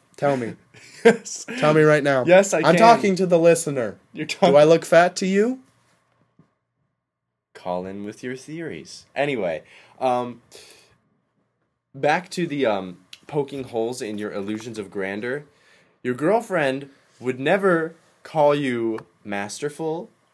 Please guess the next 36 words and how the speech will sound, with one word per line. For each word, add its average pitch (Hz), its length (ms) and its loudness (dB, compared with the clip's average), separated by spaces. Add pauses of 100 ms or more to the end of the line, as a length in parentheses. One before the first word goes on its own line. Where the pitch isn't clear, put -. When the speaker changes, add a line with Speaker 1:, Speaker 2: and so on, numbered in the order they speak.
Speaker 2:
or 127 240 0
feral, 127 600 -2
or 170 160 -2
for 196 180 -10
that 247 300 -4
point, 156 340 -6
be 151 120 -10
groveling 123 520 -4
at 90 100 -10
your 98 120 -6
feet - 340 -12
like 90 200 -10
a 90 40 -12
wet 95 280 -8
towel. 95 420 -8
In 110 120 -12
fact, 123 360 -6
it's 110 180 -16
usually 110 360 -10
the 101 160 -10
other 95 200 -8
way 87 140 -10
around. 82 500 -12 (260)
Speaker 1:
You 92 100 -14
know, 107 460 -8
happy 110 300 -12
girlfriend 110 440 -8
equals 90 300 -16
happy 92 300 -14
Sean. 82 460 -16 (500)
Speaker 2:
Maybe 135 240 -2
that 180 180 -8
should - 120 -16
be 104 80 -12
your 90 100 -10
nickname, 85 380 -18